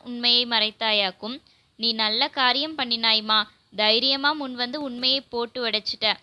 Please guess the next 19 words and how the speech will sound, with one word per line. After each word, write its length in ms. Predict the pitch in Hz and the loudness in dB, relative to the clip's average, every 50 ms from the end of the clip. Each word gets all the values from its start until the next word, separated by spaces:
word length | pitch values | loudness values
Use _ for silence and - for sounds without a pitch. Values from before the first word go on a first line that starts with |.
| _ _ _ _ _ _ | _ _ _ _ _ _
ஏ 140 | 208 214 220 | -2 -2 -2
சி 260 | 226 - 285 277 262 - | -2 -4 -8 -8 -6 -6
பிக்கு 240 | 285 269 - 294 - | -8 -6 -4 -6 0
ஏத்த 340 | - 220 220 233 233 - 277 277 | 2 2 2 2 0 -4 -12 -8
பொண்டாட்டிதான் 640 | - 254 240 240 240 240 240 - 254 226 233 240 247 | -8 -10 -2 0 0 0 0 -2 -6 0 0 0 0
நீ. 320 | 247 247 233 220 208 180 - _ _ _ _ _ _ | 0 -2 -2 -2 -2 -2 -6 _ _ _ _ _ _
எனிவே, 540 | - 226 233 233 247 262 254 285 269 214 - | 0 0 0 2 0 0 2 2 2 2 0
வாழ்த்துக்கள்." 680 | 208 214 214 220 254 254 _ 294 269 - 240 226 208 220 _ _ _ _ _ _ _ _ _ | 0 0 0 0 0 -2 _ -16 -6 -2 -2 -2 -2 -4 _ _ _ _ _ _ _ _ _
கமிஷனர் 480 | _ 240 226 240 262 277 - 294 285 285 | _ -4 -2 -2 -2 -4 -4 -6 -6 -6
மகிழ்ச்சியுடன் 720 | 277 262 226 233 226 254 254 247 - 294 285 262 277 277 262 | -2 -2 -2 -2 -2 -8 -8 -6 -8 -6 -6 -6 -6 -4 0
வாழ்த்திவிட்டு 540 | 240 226 226 220 _ - 233 233 233 - 254 | 2 2 2 0 _ -12 -10 -10 -10 -10 -12
சென்றுவிட 680 | 240 - 226 208 202 214 226 202 202 202 247 277 254 _ _ _ _ _ _ | -10 -10 -10 -10 -10 -10 -8 -6 -2 0 0 0 0 _ _ _ _ _ _
துரையும் 420 | - 262 247 254 269 277 294 294 302 | -4 0 2 4 4 2 0 -4 -4
கபிலனும் 500 | 285 254 226 226 233 233 233 233 277 - | -4 -2 -2 0 0 -2 -2 -4 -4 -2
அவர்கள் 420 | - 233 214 220 226 233 269 254 | -2 0 0 0 -4 -4 -2 -2
அருகில் 320 | 240 226 214 240 269 254 | -2 -2 -2 -4 -8 -8
வந்தனர். 460 | 240 226 214 208 202 208 214 208 196 - _ _ _ _ _ _ _ _ _ _ | -6 -6 -6 -6 -4 0 0 0 0 -2 _ _ _ _ _ _ _ _ _ _
"வாழ்த்துக்கள் 680 | 202 202 226 220 226 254 - _ 302 _ - 294 302 | -2 4 4 4 4 4 0 _ -12 _ -6 -6 -6
சார்." 340 | 285 - 269 240 233 240 | -4 -2 0 0 0 0